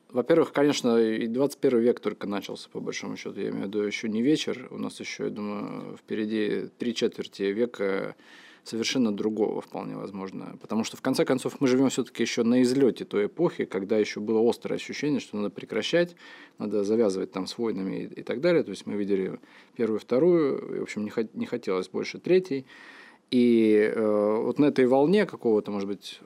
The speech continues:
даже отчасти воодушевления, что вот мы все всё понимаем, вот у нас, значит, там голубь мира, вот у нас там все, значит, продвинутые, э, за мир, э, и там с-, культура вся выстраивается теперь вокруг мира. То есть, если раньше культура всё-таки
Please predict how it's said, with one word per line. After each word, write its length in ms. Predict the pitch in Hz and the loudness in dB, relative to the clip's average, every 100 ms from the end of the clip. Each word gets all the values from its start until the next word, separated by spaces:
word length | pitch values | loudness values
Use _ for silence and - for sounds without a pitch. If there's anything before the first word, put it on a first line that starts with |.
| - | -6
даже 280 | 110 101 98 | -2 0 -2
отчасти 360 | - 101 - | -2 -8 -6
воодушевления, 880 | 101 101 107 - 110 139 196 180 147 | -2 -2 -2 -6 0 4 6 4 0
что 160 | - 104 | -6 -8
вот 160 | - | -8
мы 120 | 101 | -10
все 180 | - - | -10 -12
всё 140 | - - | -10 -12
понимаем, 760 | - - 117 170 175 165 131 | -10 -4 0 0 2 0 0
вот 220 | 107 - | -2 -4
у 60 | 101 | -6
нас, 160 | 101 | -8
значит, 240 | 95 92 - _ | -6 -10 -12 _
там 200 | 110 113 | -10 -4
голубь 340 | 113 110 - | -2 -2 -4
мира, 420 | 147 190 180 160 | 2 4 6 4
вот 240 | 135 113 - | 2 0 -2
у 40 | |
нас 180 | 104 101 | -6 -6
там 240 | - 104 | -10 -12
все, 300 | 98 - 113 | -10 -6 -4
значит, 420 | 101 101 - - - - - - _ | -4 -6 -12 -20 -20 -20 -20 -20 _
продвинутые, 880 | 117 117 117 117 98 104 101 101 98 | -4 0 2 2 0 -2 0 0 -2
э, 340 | 95 101 104 101 | -6 -6 -4 -4
за 300 | 104 98 95 | 0 0 2
мир, 260 | 151 196 180 | 4 4 2
э, 540 | - 110 107 104 101 | 0 -2 0 0 -2
и 540 | - 90 90 - - - - | -4 -6 -8 -8 -10 -14 -14
там 160 | - | -14
с-, 220 | - - - - - - - | -10 -10 -12 -20 -20 -20 -12
культура 480 | 113 98 190 196 156 | -10 -2 2 4 4
вся 280 | - 135 123 | 2 2 2
выстраивается 680 | - 123 120 120 117 107 - | 0 -8 -2 2 4 2 0
теперь 260 | - 107 107 | -6 0 2
вокруг 420 | 104 - 110 - | 2 -2 -6 -4
мира. 220 | 120 101 | -2 -2
То 100 | 90 | -2
есть, 260 | - - - | -12 -16 -16
если 240 | - - 117 | -12 -4 -2
раньше 240 | 107 - | -2 -2
культура 300 | 117 117 110 | -6 -4 -4
всё-таки 400 | - 101 - 101 | -4 -10 -8 -8